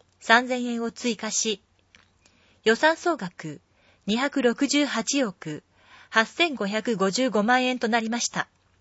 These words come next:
歳入補正額、十三億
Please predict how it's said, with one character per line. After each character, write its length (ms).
歳 240
入 160
補 160
正 220
額、 420
十 220
三 300
億 400